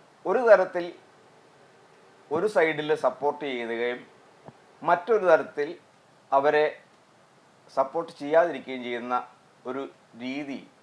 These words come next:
ഈ തെരഞ്ഞെടുക്കപ്പെട്ട, നമ്മളാൽ തെരഞ്ഞെടുക്കപ്പെട്ട ഗവൺമെന്റ് സ്വീകരിക്കുന്നത് പോലെ നമുക്ക് ഫീൽ ചെയ്യുന്നുണ്ട്. അത്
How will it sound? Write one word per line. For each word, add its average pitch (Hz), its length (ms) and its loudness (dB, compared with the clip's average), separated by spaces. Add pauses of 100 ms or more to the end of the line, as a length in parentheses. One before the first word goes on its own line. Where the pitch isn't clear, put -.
(400)
ഈ 160 80 -12 (120)
തെരഞ്ഞെടുക്കപ്പെട്ട, 143 760 -4 (300)
നമ്മളാൽ 131 420 2 (120)
തെരഞ്ഞെടുക്കപ്പെട്ട 120 600 -6 (140)
ഗവൺമെന്റ് 127 480 -4
സ്വീകരിക്കുന്നത് 113 680 -8 (100)
പോലെ 107 260 -6 (600)
നമുക്ക് 175 220 -4 (100)
ഫീൽ 160 180 -8 (100)
ചെയ്യുന്നുണ്ട്. 104 400 -10 (1500)
അത് 180 220 6